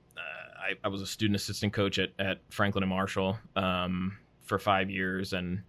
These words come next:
so Glenn Robinson was the coach there. Um, he won almost a thousand games. He's the, you know, all-time winning, winningest coach in,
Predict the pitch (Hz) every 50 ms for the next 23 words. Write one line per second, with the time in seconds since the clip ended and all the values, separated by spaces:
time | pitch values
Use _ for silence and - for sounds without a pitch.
0 | - - - - - - _ _ - - 104 95 101 101 101 104 104 98 98 98
1 | 95 98 95 - 101 98 98 95 95 95 - 101 92 92 95 - 98 95 95 95
2 | 95 95 92 92 - - 95 95 92 92 92 90 92 92 95 98 104 95 95 95
3 | 95 95 95 98 95 92 - 90 - 104 92 95 95 92 95 98 98 95 92 92
4 | 92 92 92 95 95 92 - 101 92 92 92 92 95 95 95 92 90 87 - -
5 | - 95 73 85 98 - 95 98 95 - 104 95 95 95 95 95 95 92 95 98
6 | 101 - - - _ - - - - - - 107 110 107 104 98 - - - 110
7 | 101 98 95 - - 92 92 92 90